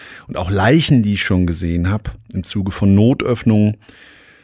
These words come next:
Leichenverdachtsmomenten und sie sich bestätigt haben, indem wir eben bei der Öffnung und nach der Öffnung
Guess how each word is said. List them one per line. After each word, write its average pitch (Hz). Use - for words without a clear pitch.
Leichenverdachtsmomenten 107
und 95
sie 98
sich 101
bestätigt 117
haben, 104
indem 95
wir 92
eben 92
bei 95
der 107
Öffnung 98
und 92
nach 90
der 87
Öffnung 87